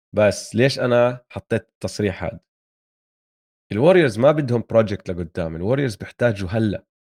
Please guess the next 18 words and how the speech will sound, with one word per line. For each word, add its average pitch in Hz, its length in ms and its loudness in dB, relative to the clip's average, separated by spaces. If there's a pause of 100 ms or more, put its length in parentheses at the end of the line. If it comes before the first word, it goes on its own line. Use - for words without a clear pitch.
يفوزوا. 92 400 -10 (1040)
وإذا 113 260 2
وايزمان 127 540 4 (680)
ما 139 140 2
عنده 143 260 0
خبرة، 113 480 -6 (600)
ما 190 100 6
بيعرف 185 320 2
يلعب 107 200 -2
سلة 87 380 -2
هذا 82 100 -8
الولد. 82 260 -8 (600)
إنه 113 460 4 (280)
سلة 139 280 4
منظمة، 113 440 2
خصوصًا 120 400 -4
على 101 160 -2
مستوى 110 460 0